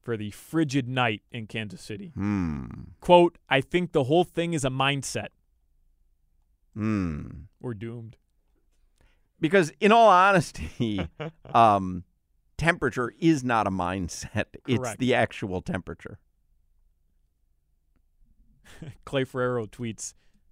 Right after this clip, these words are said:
Speaker 1: "Breaking, Tua will not be using Dan Marino's gifted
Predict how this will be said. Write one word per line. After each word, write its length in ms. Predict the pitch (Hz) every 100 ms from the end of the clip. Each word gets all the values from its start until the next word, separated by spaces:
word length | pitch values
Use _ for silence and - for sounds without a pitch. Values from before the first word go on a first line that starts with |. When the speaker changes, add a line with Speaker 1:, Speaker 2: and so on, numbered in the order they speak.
| _
Speaker 1:
"Breaking, 520 | - 143 143 123 104 -
Tua 300 | - 143 151
will 140 | 131 123
not 340 | 123 131 139 131 131
be 80 | 127
using 500 | 123 131 131 117 117
Dan 240 | 123 127
Marino's 480 | 120 127 123 117 104
gifted 400 | 139 151 -